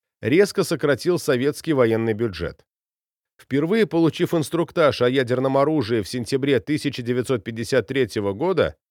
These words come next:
Хрущёв вспоминал: "Я не мог заснуть несколько дней.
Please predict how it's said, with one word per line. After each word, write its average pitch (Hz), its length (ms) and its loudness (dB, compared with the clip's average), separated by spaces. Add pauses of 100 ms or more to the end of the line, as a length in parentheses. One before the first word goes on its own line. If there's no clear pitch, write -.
(300)
Хрущёв 160 480 0
вспоминал: 170 680 -2 (560)
"Я 123 200 2
не 139 100 4
мог 156 200 4
заснуть 160 460 -2
несколько 135 480 -2
дней. 98 340 -8